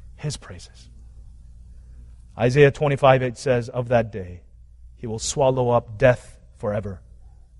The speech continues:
and the Lord God will wipe away tears from all faces, and the reproach of his people he will take away from all the earth." It will be a great day of rejoicing because the Holy One of Israel will be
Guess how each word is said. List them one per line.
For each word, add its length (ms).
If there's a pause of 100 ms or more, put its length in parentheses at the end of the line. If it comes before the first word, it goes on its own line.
and 100
the 60
Lord 240
God 280
will 120
wipe 340
away 380 (260)
tears 460
from 180 (100)
all 420
faces, 600 (600)
and 80
the 80
reproach 460
of 80
his 120
people 500 (260)
he 100
will 120
take 340
away 320
from 340
all 580 (120)
the 140
earth." 360 (760)
It 40
will 80
be 140
a 80
great 420
day 200
of 160
rejoicing 560
because 260
the 100
Holy 380
One 200
of 100
Israel 500 (440)
will 140
be 400